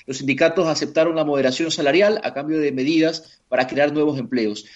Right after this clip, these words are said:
Fuerte inversión en capital humano a través de la formación continua, mueven a los grupos de baja cualificación hacia tareas que exijan mayor nivel de preparación.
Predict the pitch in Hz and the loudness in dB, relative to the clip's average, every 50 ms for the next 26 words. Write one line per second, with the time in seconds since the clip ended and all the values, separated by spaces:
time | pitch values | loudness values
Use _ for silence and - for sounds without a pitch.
0 | - _ _ - - 240 240 220 233 240 208 175 180 170 165 - 196 196 185 - | -20 _ _ 0 4 4 4 4 2 0 -2 0 0 0 0 0 0 -2 -2 -4
1 | 160 - 160 156 165 160 165 165 180 208 233 233 220 220 214 185 156 156 147 151 | -4 -4 -2 -2 0 0 0 0 0 0 2 2 0 0 -2 -2 -2 -2 -4 -4
2 | 151 156 156 151 147 - 156 127 135 131 - 165 156 151 156 147 143 247 247 247 | -2 -2 -2 -2 -2 -2 -6 -6 -6 -8 -8 -8 -8 -6 -8 -6 -4 -2 -2 0
3 | 220 220 220 220 214 - - - - _ _ _ 160 180 208 202 196 190 175 170 | 2 2 2 2 2 -2 -10 -20 -20 _ _ _ 0 2 2 4 4 2 2 2
4 | 160 156 165 190 185 - 180 175 156 160 165 165 165 165 165 151 151 147 151 131 | 2 2 2 0 -2 -2 -4 -4 -2 -2 -2 -2 -4 -6 -6 -6 -6 -6 -6 -6
5 | 143 139 - 175 170 160 160 151 - 143 139 160 160 156 156 - 147 131 - - | -6 -4 -2 -2 -2 -2 -4 -2 -2 0 0 2 0 0 -2 -6 -6 -4 -4 -4
6 | 180 - 170 165 156 147 135 135 - 185 180 160 160 156 160 165 151 151 - _ | -4 -6 -8 -8 -2 0 0 2 2 0 0 0 -2 -2 0 0 -2 -2 -6 _
7 | - - 139 135 139 - 214 226 247 254 247 240 | -8 -4 -4 -4 -2 -2 0 2 2 2 0 -4